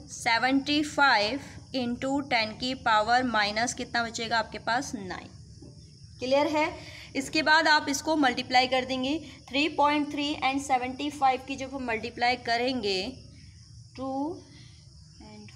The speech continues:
four and seven, it means two four seven point five, ठीक है, into ten की power minus nine। या तो आप यहाँ पर answer छोड़ेंगे या दूसरा option क्या रहेगा, इस point को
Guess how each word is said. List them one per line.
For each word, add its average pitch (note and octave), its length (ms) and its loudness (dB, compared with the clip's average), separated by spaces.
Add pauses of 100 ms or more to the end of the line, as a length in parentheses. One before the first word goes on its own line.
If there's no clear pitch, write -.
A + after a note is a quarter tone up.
four F#3 520 -14
and G#3+ 180 -16
seven, - 280 -14 (420)
it A3 220 -8
means D4+ 300 0 (460)
two D4 320 0 (200)
four C4 360 4
seven A#3+ 720 2 (360)
point A3+ 500 2
five, - 420 -2 (480)
ठीक D4 160 -6
है, E4 140 2 (320)
into A3 420 -4
ten G3+ 240 0
की G#3+ 160 -6
power F#3+ 320 2
minus F#3+ 480 -4
nine। - 280 -10 (340)
या C4 180 4
तो D#4+ 140 2
आप D#4+ 240 6
यहाँ D4+ 260 4
पर D4+ 100 4
answer D4+ 360 4
छोड़ेंगे C#4+ 420 0 (240)
या C4+ 120 2
दूसरा C4+ 460 2
option D4 320 2
क्या D4+ 160 4
रहेगा, C#4 360 4 (120)
इस D4+ 200 -2
point B3+ 540 2
को B3+ 120 2